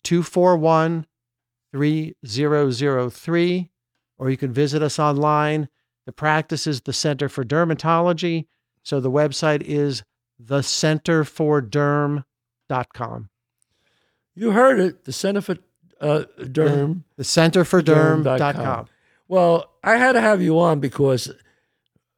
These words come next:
Speaker 2: my wife, you know, every time she has girlfriends over the house, they ra-, they always rave about, I, I mean, we've been friends, I mean,
Speaker 1: Of
Speaker 2: for a
Speaker 1: course.
Speaker 2: long, long time. Let's,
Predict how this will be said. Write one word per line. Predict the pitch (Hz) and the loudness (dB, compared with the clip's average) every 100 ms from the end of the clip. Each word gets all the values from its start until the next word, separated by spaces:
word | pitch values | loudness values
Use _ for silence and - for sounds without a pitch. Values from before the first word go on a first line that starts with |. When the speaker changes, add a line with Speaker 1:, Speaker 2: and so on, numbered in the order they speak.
| _ | _
Speaker 2:
my | 156 175 175 | -6 0 2
wife, | 180 202 175 156 - - _ _ _ _ _ _ | 2 4 2 -2 -10 -20 _ _ _ _ _ _
you | 160 | -2
know, | 147 | 0
every | 170 | 0
time | 170 165 | 0 -2
she | 139 | 0
has | 139 131 110 | 0 0 -4
girlfriends | 117 123 123 156 151 147 131 | -10 -10 0 0 0 -4 -4
over | 131 | -4
the | 127 | -2
house, | 147 143 | -2 -2
they | 127 | -2
ra-, | 120 104 | -2 -2
they | 160 | -2
always | 170 147 | -2 -2
rave | 160 143 | -4 -2
about, | 123 123 - - - | -6 -6 -14 -20 -8
I, | 160 - 165 | -8 -8 -12
I | - | -6
mean, | 175 170 | -2 -2
we've | 190 180 | -2 -4
been | 131 | -6
friends, | - 226 202 143 165 | -4 0 0 0 -4
I | 135 | -6
mean, | 127 117 - - _ _ | -6 -6 -8 -16 _ _
Speaker 1:
Of | 120 | 0
Speaker 2:
for | |
a | 151 | 2
Speaker 1:
course. | 147 | 4
Speaker 2:
long, | 160 147 131 | 4 4 0
long | 110 | -2
time. | - 202 135 | 0 0 2
Let's, | 123 147 - | 0 0 -4